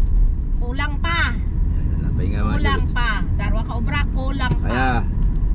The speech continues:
Speaker 2: kasi yung iba, sabi nila,
Speaker 1: Yung ano nga lang, yung mga bangko dyan, pag may trabaho ka, kapautang, kaya may ipulan ka, gawa kang imong ano.
Speaker 2: Yan,
Speaker 1: May
Speaker 2: tama yan.
Speaker 1: pagkukulan ka, kang mga kulang-kulang mo, ah.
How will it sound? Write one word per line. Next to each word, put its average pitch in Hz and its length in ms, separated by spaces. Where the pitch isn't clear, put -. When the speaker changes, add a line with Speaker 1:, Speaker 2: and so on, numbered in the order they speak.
Speaker 2:
kasi - 260
yung 156 220
iba, 151 380
sabi 131 380
nila, 120 440
Speaker 1:
Yung - 140
ano 339 220
nga 339 240
lang, 311 280
yung - 120
mga - 200
bangko 254 380
dyan, 226 320
pag 254 160
may 262 140
trabaho 233 440
ka, 226 220
kapautang, - 600
kaya - 180
may 240 200
ipulan 262 340
ka, 269 140
gawa 247 260
kang 262 180
imong 233 340
ano. - 200
Speaker 2:
Yan, 92 160
Speaker 1:
May 82 80
Speaker 2:
tama - 20
yan. 85 220
Speaker 1:
pagkukulan 285 540
ka, 269 140
kang 240 320
mga 254 240
kulang-kulang 254 680
mo, 240 180
ah. 220 220